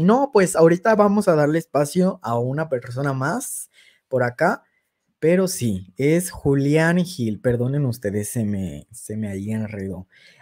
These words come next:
Ay, muchísimas gracias. Acá nos desbloquearon el super chat. Bueno, mm,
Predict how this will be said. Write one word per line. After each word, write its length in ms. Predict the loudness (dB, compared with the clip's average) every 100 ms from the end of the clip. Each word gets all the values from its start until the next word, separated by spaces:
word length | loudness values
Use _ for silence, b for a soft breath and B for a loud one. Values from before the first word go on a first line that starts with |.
| b
Ay, 320 | 4 6 6
muchísimas 580 | 4 2 2 6 6 6
gracias. 400 | 8 8 8 6
Acá 240 | 8 8
nos 380 | 8 8 8 6
desbloquearon 1040 | 4 6 6 6 6 6 8 8 6 4 2
el 520 | 2 4 4 2 -2
super 440 | -4 -2 0 0
chat. 520 | 0 2 4 4 2 -4
Bueno, 320 | -2 -2 -2 -10 _
mm, 220 | -6 -6